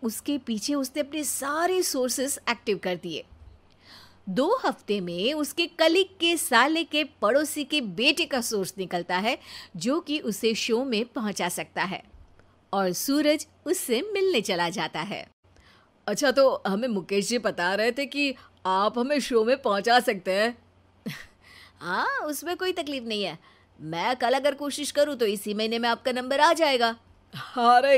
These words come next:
Speaker 2: ये तो बहुत बढ़िया हो गया। अच्छा, वो सिलेबस और क्वेश्चन पेपर का कोई जुगाड़ है क्या?
Speaker 1: हैं? <laughs> उसका तो कोई जुगाड़ नहीं है।
Speaker 2: आ, तो वो वाकई में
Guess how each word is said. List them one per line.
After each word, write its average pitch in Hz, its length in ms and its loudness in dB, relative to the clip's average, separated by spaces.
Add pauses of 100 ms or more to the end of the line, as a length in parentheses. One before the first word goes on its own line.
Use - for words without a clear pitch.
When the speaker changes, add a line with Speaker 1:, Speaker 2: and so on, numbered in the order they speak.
(100)
Speaker 2:
ये 262 60 8
तो 254 140 4
बहुत 220 260 4
बढ़िया 208 300 0
हो 196 120 2
गया। 190 180 0 (540)
अच्छा, - 280 -4
वो 233 320 -2 (240)
सिलेबस 254 540 2
और 262 240 2 (180)
क्वेश्चन 214 460 -2
पेपर 214 320 -4
का 214 140 -2
कोई 220 180 0
जुगाड़ 190 420 0
है 190 180 -4
क्या? 277 320 0 (600)
Speaker 1:
हैं? 269 400 0 (540)
<laughs> 233 340 -2 (340)
उसका 254 400 -2
तो 254 160 -2
कोई 226 280 -2
जुगाड़ 220 420 -2
नहीं 233 220 -4
है। 233 200 -2 (580)
Speaker 2:
आ, - 540 -10 (200)
तो 302 120 -6
वो 285 340 6
वाकई 220 520 2
में 381 160 0